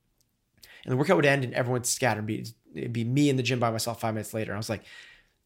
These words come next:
"It's not the workouts. It's something more. I wanna create this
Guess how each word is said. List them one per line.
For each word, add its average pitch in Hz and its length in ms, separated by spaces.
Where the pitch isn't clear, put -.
"It's - 200
not 139 260
the 131 60
workouts. 110 480
It's 123 140
something 135 340
more. 117 220
I 113 40
wanna 143 180
create 143 400
this 131 220